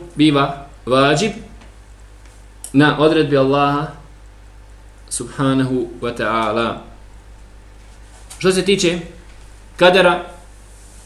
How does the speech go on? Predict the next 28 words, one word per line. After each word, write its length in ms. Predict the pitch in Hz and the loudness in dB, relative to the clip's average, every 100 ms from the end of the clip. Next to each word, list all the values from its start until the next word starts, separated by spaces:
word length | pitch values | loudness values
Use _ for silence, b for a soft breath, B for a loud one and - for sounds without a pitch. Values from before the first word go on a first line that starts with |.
| - - - - - - | -20 -20 -20 -20 -20 0
odredbi 380 | 151 190 175 170 | 4 4 4 2
Allaha, 360 | 165 170 170 165 | 2 2 0 0
azza 160 | 160 | 0
wa 160 | 160 156 | 0 2
jal, 100 | 180 175 - - - - - - - - - | -2 -4 -14 -20 -20 -20 -20 -20 -20 -18 0
ona 300 | 165 170 151 - - - | 4 4 2 -6 -16 -4
podrazumijeva 540 | 147 156 175 165 156 | 0 4 4 4 2
četiri 260 | 165 151 139 | 0 0 -2
stvari. 360 | 147 123 - - - - - - - - - - | 0 0 -2 -6 -16 -20 -20 -20 -20 -20 -20 0
Da 80 | 139 | 4
vjeruješ 580 | 170 180 180 196 - - - - - - - - | 4 4 2 0 -4 -10 -20 -20 -20 -20 -20 -4
u 100 | 143 | 2
Allahu, 380 | 147 160 175 151 | 4 4 2 0
subhanahu 400 | 151 139 170 160 | -2 -4 -4 -2
wa 80 | 147 | -2
ta'ala, 240 | 156 151 | 0 0
apsolutno 480 | 151 170 185 190 143 | 0 4 4 4 -2
znanje, 300 | 120 110 - | -4 -6 -4
da 140 | 135 | -2
Allah, 240 | 165 190 175 | 2 2 2
subhanahu 400 | - 185 180 165 | -2 -2 0 0
wa 80 | 156 | 0
ta'ala, 420 | 175 180 196 - B B B - | 2 4 2 0 B B B 2
je 140 | 165 | 4
sve 340 | - 190 220 - - - - - - - b b b b b - - - - | 4 4 0 -2 -16 -20 -20 -20 -20 -20 b b b b b -20 -20 -20 -10
svojim 280 | - 185 180 | 0 4 4
znanjem 320 | 175 185 160 | 2 2 0
obuhvatio. 520 | 143 135 127 - - | 2 0 0 -4 -10